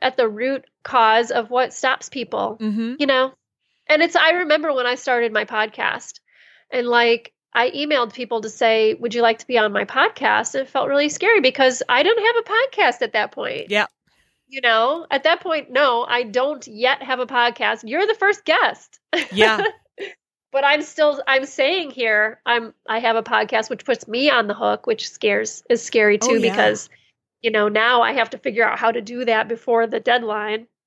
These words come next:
Speaker 1: you know, and
Speaker 2: Uh-huh.
Speaker 1: that's scary. But it's the first step in, it's the first step in, um,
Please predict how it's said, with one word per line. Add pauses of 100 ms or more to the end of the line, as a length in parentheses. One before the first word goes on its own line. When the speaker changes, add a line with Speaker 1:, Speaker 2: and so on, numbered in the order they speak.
Speaker 1:
you
know,
and
Speaker 2:
Uh-huh.
Speaker 1:
that's
scary. (520)
But
it's
the
first
step
in, (500)
it's
the
first
step
in,
um,